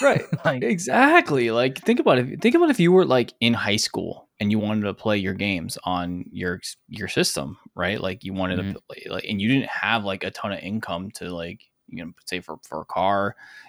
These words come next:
Speaker 1: You gotta save up for college or whatever, if people do that anymore. Like,
Speaker 2: Nah, man, I gotta save up
Speaker 1: dude,
Speaker 2: for PlayStation Premium, dude. <laughs>
Speaker 1: that's what I'm saying. Like, it's crazy.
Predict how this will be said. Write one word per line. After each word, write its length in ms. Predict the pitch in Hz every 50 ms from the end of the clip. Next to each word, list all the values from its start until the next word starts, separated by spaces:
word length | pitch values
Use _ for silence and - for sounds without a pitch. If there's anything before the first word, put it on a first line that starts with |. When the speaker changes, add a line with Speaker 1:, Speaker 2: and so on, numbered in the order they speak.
| - _
Speaker 1:
You 100 | - -
gotta 140 | 90 82 -
save 240 | - - 92 87 85
up 160 | 85 - -
for 520 | - - - 95 90 87 90 90 87 87 - _ _ _ _ -
college 420 | - 90 92 98 101 101 98 98
or 60 | 101
whatever, 440 | 101 101 98 98 98 98 98 95 95
if 180 | 92 - - - _ _
people 180 | - 98 - 87
do 100 | 92 92
that 60 | 95 95
anymore. 500 | 92 95 95 95 92 92 92 98 98 - - - - - - _ _
Like, 80 | - 127
Speaker 2:
Nah, 200 | 107 101 95 95
man, 220 | 90 87 87 87
I 80 | 85 98
gotta 240 | 101 113 110 107 104
save 240 | - - 110 117 226
up 60 | 180
Speaker 1:
dude, 80 | - -
Speaker 2:
for 100 | - 90
PlayStation 520 | - - 110 98 92 - 101 - 104 95 90
Premium, 400 | 104 101 92 87 82 82 82 80
dude. 140 | 87 - - -
<laughs> 60 | 139
Speaker 1:
that's 220 | 147 - 165 170 165
what 80 | 165
I'm 120 | 165 165 160
saying. 500 | 165 175 180 202 196 196 196 196 190 185
Like, 240 | 175 175 185 180 175
it's 220 | 180 175 180 175
crazy. 520 | 170 175 185 180 175 165 165 151 - -